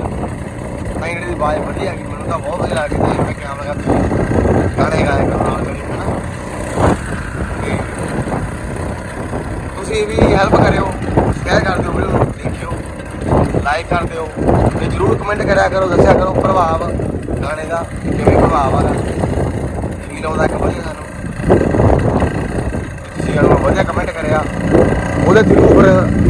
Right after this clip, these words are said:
ਨੈਕਸਟ ਵੀਡੀਓ ਵਧੀਆ ਬਣ ਜਾਂਦੀ ਹੈ, ਸਾਨੂੰ ਮੋਟੀਵੇਸ਼ਨ ਮਿਲ ਜਾਂਦਾ ਹੈ।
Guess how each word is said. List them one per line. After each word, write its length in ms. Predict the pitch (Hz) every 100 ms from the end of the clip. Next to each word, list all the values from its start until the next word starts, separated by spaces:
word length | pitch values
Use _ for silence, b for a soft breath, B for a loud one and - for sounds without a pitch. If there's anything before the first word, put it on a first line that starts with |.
| - - -
ਨੈਕਸਟ 260 | - - -
ਵੀਡੀਓ 240 | - 415 -
ਵਧੀਆ 200 | 403 453
ਬਣ 160 | 427
ਜਾਂਦੀ 160 | - -
ਹੈ, 120 | - - - - - - - - - - - - - - -
ਸਾਨੂੰ 180 | - - - - - - -
ਮੋਟੀਵੇਸ਼ਨ 560 | - 190 - - - 180
ਮਿਲ 140 | 170
ਜਾਂਦਾ 180 | -
ਹੈ। 40 | -